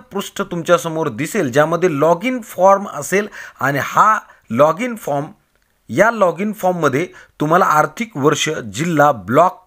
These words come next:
पंचायत, यूजर आयडी, पासवर्ड आणि कॅपचा अशी माहिती भरून त्या बटनावरती log in वरती क्लिक करायचं आहे. आता log in केल्यानंतर तुमच्यापुढे दुसरे पान उघडेल आणि या पानामध्ये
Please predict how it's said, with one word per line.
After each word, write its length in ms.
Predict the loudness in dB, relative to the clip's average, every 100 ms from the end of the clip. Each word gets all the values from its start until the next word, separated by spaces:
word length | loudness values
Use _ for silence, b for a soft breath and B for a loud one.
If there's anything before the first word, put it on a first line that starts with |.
| -2
पंचायत, 440 | -2 0 2 2 0 -10 b b
यूजर 420 | -4 -2 2 4
आयडी, 260 | 4 2 -2 -6 0
पासवर्ड 460 | 0 0 2 2 2
आणि 220 | -4 -8 -2 2
कॅपचा 460 | 2 0 0 0 0 _ -8
अशी 220 | -4 -2
माहिती 340 | 0 0 -2 -4
भरून 320 | 0 0 -2 B B 0
त्या 80 | 2
बटनावरती 600 | 2 2 2 2 0 -4 2
log 200 | 4 4
in 80 | 2
वरती 220 | -2 -2 -6
क्लिक 300 | -8 -6 -2
करायचं 320 | -2 -2 -8
आहे. 200 | -10 -14 -16 B B
आता 160 | 0 2
log 280 | 2 2 0
in 100 | -2
केल्यानंतर 420 | 0 0 -2 -6 -6
तुमच्यापुढे 400 | -4 -2 -2 -2
दुसरे 360 | -4 -2 -2
पान 220 | 0 0
उघडेल 340 | 0 -2 -2 -2
आणि 220 | -2 -2
या 300 | 2 2 2 0
पानामध्ये 840 | -4 -4 -4 -4 -4 -2 -2